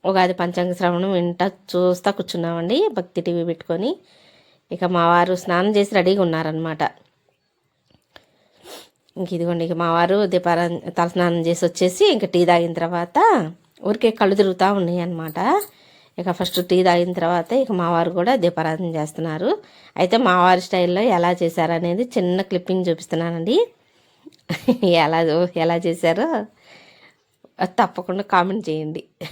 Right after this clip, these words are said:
మా వారైతే మా వారి స్టైల్లో చేస్తారనమాట పూజ. మనం ఏంటంటే మనం ఒక రకంగా చేసుకుంటా ఉంటాం కదా. అయితే ఇంటికి మగవారే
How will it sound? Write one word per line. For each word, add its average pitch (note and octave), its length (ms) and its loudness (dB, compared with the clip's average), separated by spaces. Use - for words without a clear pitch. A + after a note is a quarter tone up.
మా F3 300 0
వారైతే E3+ 600 0
మా F#3+ 180 4
వారి G#3 200 4
స్టైల్లో G3+ 360 0
చేస్తారనమాట E3 840 -2
పూజ. D#3+ 320 -8
మనం G3 220 4
ఏంటంటే G#3 500 2
మనం F#3+ 300 0
ఒక F#3 100 -2
రకంగా F3+ 440 0
చేసుకుంటా E3 580 -2
ఉంటాం D#3+ 340 -4
కదా. G#3+ 280 -2
అయితే G#3 300 4
ఇంటికి B3+ 500 2
మగవారే A3+ 840 4